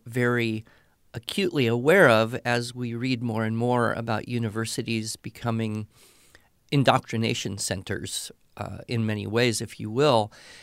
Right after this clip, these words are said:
Did your kids face any, like, serious challenges, you know, in the classroom or with particular professors, uh, in terms of their, you know, religious, moral, political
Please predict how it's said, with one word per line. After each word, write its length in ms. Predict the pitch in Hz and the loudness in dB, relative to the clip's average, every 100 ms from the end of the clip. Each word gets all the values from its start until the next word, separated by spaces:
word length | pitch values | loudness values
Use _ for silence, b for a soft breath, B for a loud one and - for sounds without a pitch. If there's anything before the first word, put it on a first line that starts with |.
| b b | b b
Did 200 | 165 143 | 2 2
your 220 | 160 196 | 4 4
kids 580 | 190 - 185 165 147 143 | 4 2 6 6 2 -6
face 540 | - - 143 143 - | -4 4 4 4 0
any, 560 | - 135 131 123 120 - _ - | -2 -2 0 -2 -4 -6 _ -6
like, 160 | 120 - - | -6 -6 -8
serious 640 | - - 139 131 120 - | -4 0 2 2 2 -2
challenges, 880 | - 127 113 120 117 120 120 117 - b b b b - | -2 0 0 0 -2 -4 -4 -6 -10 b b b b -8
you 160 | 120 | -2
know, 320 | 110 104 104 - - | -2 -2 -4 -8 -6
in 140 | 123 | 0
the 80 | 117 | 0
classroom 760 | - 123 120 - 123 117 117 104 | 2 4 4 2 -2 0 -2 -4
or 60 | |
with 240 | 104 107 - | -6 -8 -6
particular 480 | 120 123 117 104 | -4 -4 -2 -4
professors, 920 | 110 113 - 110 - 110 110 107 - - b b b b - | -4 -8 -4 -4 -4 -4 -4 -4 -8 -10 b b b b -8
uh, 200 | 117 107 110 | -2 -2 -2
in 160 | 123 113 | -2 -2
terms 320 | 127 117 113 | 0 0 2
of 240 | 107 110 | -2 -4
their, 560 | 123 113 110 107 104 107 - _ _ - | -2 0 2 2 0 -4 -10 _ _ -10
you 100 | 123 | -6
know, 180 | 101 101 | -6 -6
religious, 580 | 110 117 117 113 107 - | -4 0 0 0 -6 -4
moral, 320 | 113 110 110 | -4 -4 -4
political 800 | - 110 107 101 - 101 104 | -6 -6 -4 -4 -6 -6 -6